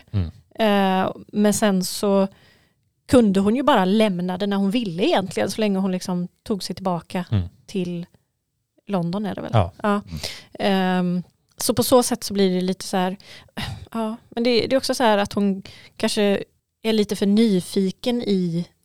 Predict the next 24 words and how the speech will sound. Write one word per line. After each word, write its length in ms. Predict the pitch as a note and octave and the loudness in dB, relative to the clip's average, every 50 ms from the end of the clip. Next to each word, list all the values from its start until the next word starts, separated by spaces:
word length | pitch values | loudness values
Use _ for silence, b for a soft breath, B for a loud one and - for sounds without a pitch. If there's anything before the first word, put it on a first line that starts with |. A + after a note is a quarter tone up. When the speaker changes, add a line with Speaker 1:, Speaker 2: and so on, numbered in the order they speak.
| _ | _
Speaker 2:
sitt 260 | - - - F3 - - | -14 -10 -10 -8 -6 -6
sätt 520 | - - G3 F3+ - - _ - - - | -4 -4 -4 -6 -8 -10 _ -16 -16 -14
på 100 | - - | -10 -8
den 140 | G3 F#3 F#3 | -6 -4 -4
här 100 | F3+ F3 | -4 -4
bordellen 420 | E3 F#3+ F3+ F#3 F3+ F3 F#3 F3+ F3+ | -4 -4 -4 -4 -4 -4 -4 -6 -6
också. 180 | F3+ - C3 | 0 4 6
Speaker 1:
Ja, 180 | A#2+ A#2 A#2 - - C3 | 6 6 6 4 0 -2
och 60 | A2+ | 0
det 120 | G#2 A2+ | 2 2
känns 260 | G#2+ - G#2+ F#2+ - G#2+ | 2 2 2 0 0 -2
ju 40 | |
nästan 260 | F#2+ F#2+ - - G#2 F#2 | -2 -2 -2 -2 -4 -4
som 140 | F#2+ F#2+ | -2 -2
en 200 | F2+ F2+ F2 - - | -2 -2 -4 -6 -4
mest 300 | - G2 F2+ - - - | -2 0 0 0 -2 -2
kännetecknande, 760 | - - G2+ F#2 F#2 - - F#2 - G2 F2 F2 F2 F2 E2 - - _ _ _ - | -2 0 0 0 0 0 -2 -2 -2 0 0 2 2 0 0 -2 -6 _ _ _ -6
liksom, 360 | G2 - - F2+ E2+ E2+ E2+ - _ _ _ - | -6 -2 -2 -2 -2 -2 -6 -10 _ _ _ -2
ability 400 | G#2+ F#2+ G2 F2+ F2+ F#2 - A2+ | 0 2 2 2 2 2 2 2
att 80 | G2 F2 | 0 2
vara 120 | E2+ E2+ | 0 0
nyfiken, 500 | E2 F2 F2+ E2 - F#2 F2+ - G2+ F#2 | 0 0 0 0 0 -2 -2 0 0 -2
liksom. 260 | F2 F2 - G#2+ G#2 - _ _ - | -2 -4 -6 -6 -8 -8 _ _ -4
Speaker 2:
Mm. 300 | A3 A3 G#3+ G#3+ G#3+ | -2 0 0 0 -2